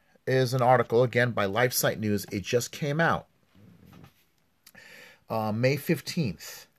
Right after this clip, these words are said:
It's by Martin Berger, and it's written for LifeSite News. M-, um, May fifteenth, twenty twenty, U S bishops reverse plan to ban communion on the tongue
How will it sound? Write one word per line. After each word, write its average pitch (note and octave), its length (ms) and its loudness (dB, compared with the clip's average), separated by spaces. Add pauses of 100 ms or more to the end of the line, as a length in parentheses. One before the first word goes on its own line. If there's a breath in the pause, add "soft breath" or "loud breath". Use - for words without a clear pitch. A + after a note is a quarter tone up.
(1120 soft breath)
It's A2+ 300 -2
by A2 640 -2 (1300 loud breath)
Martin C#3 600 2 (120)
Berger, A#2+ 520 4 (1120 soft breath)
and A2 220 -2
it's - 380 -8
written C3+ 240 0
for C3 180 -4
LifeSite A#2 420 0
News. F#2+ 320 -4 (800 soft breath)
M-, A#2 280 -4
um, G#2 520 -2 (140)
May A#2 260 2
fifteenth, C#3+ 600 -2
twenty C3+ 280 -2
twenty, G2 460 -2 (1160 soft breath)
U C3+ 200 4
S D#3+ 120 2
bishops C#3 380 -4
reverse B2+ 360 2
plan F2+ 560 -4 (120)
to A2+ 100 -6
ban A2+ 320 0
communion A2+ 480 -2
on G#2+ 100 -4
the G#2 100 -4
tongue G#2+ 460 -6